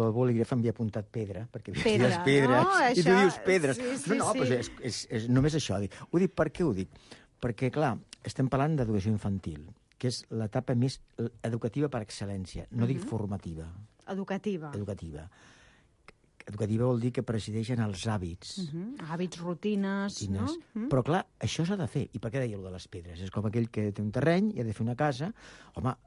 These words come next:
Speaker 1: ha de fonamentar uns bons fonaments,
Speaker 2: Sí.
Speaker 1: si no, es caurà tot a sobre, no? Després haurem de posar, doncs, eh, doncs, no sé, a les parets, podem posar,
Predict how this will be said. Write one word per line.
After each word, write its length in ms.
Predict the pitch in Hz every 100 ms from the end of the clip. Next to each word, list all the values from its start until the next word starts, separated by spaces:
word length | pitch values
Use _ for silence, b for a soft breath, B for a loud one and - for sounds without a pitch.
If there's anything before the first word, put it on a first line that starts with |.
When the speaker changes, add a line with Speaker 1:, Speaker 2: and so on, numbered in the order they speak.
| -
Speaker 1:
ha 80 | 92
de 100 | 92
fonamentar 540 | 98 90 98 113 98
uns 180 | 104 95
bons 160 | 92 90
fonaments, 520 | 110 113 113 87 107
Speaker 2:
Sí. 180 | 175 160
Speaker 1:
si 80 |
no, 80 | 101
es 240 | 98 113 -
caurà 260 | 104 110 110
tot 180 | 117
a 20 | 117
sobre, 360 | 117 104 113
no? 240 | 92 110 - B B B B
Després 440 | 120 120 - 123
haurem 260 | 151 180 165
de 60 | 120
posar, 320 | 104 101 127
doncs, 220 | 117 104
eh, 240 | 104 104 98
doncs, 320 | 98 92 95
no 80 | 95
sé, 320 | 87 101 110
a 60 | 90
les 180 | 90
parets, 580 | - 92 113 139 147 135
podem 280 | - 117 120
posar, 160 | 117